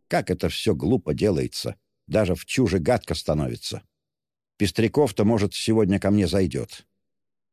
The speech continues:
Кстати, Родя, ты эту штуку уж знаешь, еще до болезни случилось. Ровно накануне того, как ты в обморок в конторе упал, когда там про это рассказывали».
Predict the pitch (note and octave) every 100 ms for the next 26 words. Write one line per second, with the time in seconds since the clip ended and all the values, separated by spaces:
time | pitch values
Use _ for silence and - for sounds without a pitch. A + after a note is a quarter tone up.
0 | - - - G3 - F2 D#2 D3+ G2+ D2
1 | - F#3 F#3+ F#3 F3+ F3+ E3+ D#3 - F3+
2 | F3 D#3+ C#3+ C#3+ D#3+ D#3+ D#2 B1+ - -
3 | G#2 G2 B2 A#2+ B2 D#3 G2 F#2 - D#2+
4 | - C2+ A#1 - _ _ _ - C3+ D3
5 | B2+ B2 A#2+ A#2+ C3 B2 G#2+ A#2+ C3+ A#2
6 | G#2+ - G2+ A2 G2+ G2 G2+ - - A2
7 | A2 A2 D#2 D2 - D2 B1+ - D2+ E2
8 | F2+ D2+ E2+ E2 E2 F2+ - D#2 B1 G#1
9 | - G2